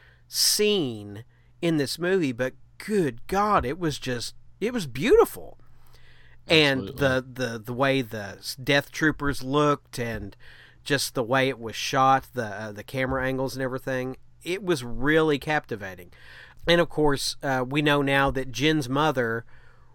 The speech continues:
Speaker 1: was, uh, uh, originally going to be a, a Jedi that escaped Order sixty-six. And, um, I, I'm kinda glad that they didn't do that. Um,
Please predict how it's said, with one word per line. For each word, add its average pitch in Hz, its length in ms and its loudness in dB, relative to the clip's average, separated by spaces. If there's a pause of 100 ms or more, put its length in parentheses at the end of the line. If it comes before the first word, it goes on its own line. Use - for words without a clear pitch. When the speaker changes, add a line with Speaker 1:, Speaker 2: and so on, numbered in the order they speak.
(160)
Speaker 1:
was, 120 920 0
uh, 110 520 -4
uh, 120 180 -4
originally 147 500 2
going 143 280 0
to 127 100 -10
be 123 320 -4
a, 120 240 -2 (140)
a 127 200 -2
Jedi 123 440 2
that 120 120 -2
escaped 165 460 -2
Order 120 260 -6
sixty-six. - 840 -4 (580)
And, 131 440 -2 (100)
um, 110 520 -4 (680)
I, 127 160 -2
I'm 143 220 2
kinda 196 340 2
glad 151 300 2
that 139 100 -4
they 113 180 -6 (120)
didn't 131 480 -8
do 151 220 -2
that. 160 440 -4 (800)
Um, 113 500 -2